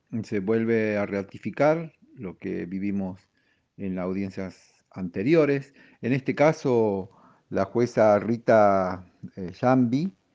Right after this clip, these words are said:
María Rita Custet Jambi, eh, junto con el juez Carlos Musi y Adrián Zimmerman,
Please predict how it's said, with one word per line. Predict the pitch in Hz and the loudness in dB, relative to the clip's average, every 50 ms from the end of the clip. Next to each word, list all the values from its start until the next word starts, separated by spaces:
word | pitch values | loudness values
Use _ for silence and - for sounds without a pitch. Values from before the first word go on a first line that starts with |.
| _ _ _ _ _ _ | _ _ _ _ _ _
María | - 92 95 104 113 110 | -6 -2 0 2 2 2
Rita | 107 110 110 101 - 110 104 98 - - | 0 -2 -4 0 2 2 2 2 0 -4
Custet | - - - - 117 110 95 - - - | -12 -20 -8 -4 -4 -4 -4 -8 -14 -10
Jambi, | - 120 113 117 117 110 123 160 196 190 _ _ _ _ _ _ _ _ _ _ - | -6 -2 -2 0 0 -2 -2 -4 -6 -6 _ _ _ _ _ _ _ _ _ _ -12
eh, | - 101 92 90 90 90 90 87 85 80 - | -8 -6 -6 -4 -4 -4 -4 -6 -6 -8 -8
junto | - 101 101 87 95 85 | -8 -8 -6 -4 -4 -4
con | 90 92 90 90 90 87 | -4 -4 -4 -4 -6 -6
el | 85 | -8
juez | - - 107 95 - - | -6 -4 -4 -4 -4 -4
Carlos | - 101 95 98 95 90 98 | -4 -2 -2 0 0 -2 -2
Musi | 95 92 107 110 107 - - 104 98 95 92 90 87 | -2 -2 -4 -4 -6 -8 -6 -4 -4 -4 -4 -4 -4
y | 87 | -6
Adrián | 87 87 90 101 98 98 98 95 | -6 -4 -2 -2 -2 -2 -2 -4
Zimmerman, | 92 - - 120 123 117 117 113 110 113 117 117 123 127 135 143 135 | -6 -6 -4 -4 -2 0 0 0 -2 -2 -2 -2 -2 -2 -2 -4 -6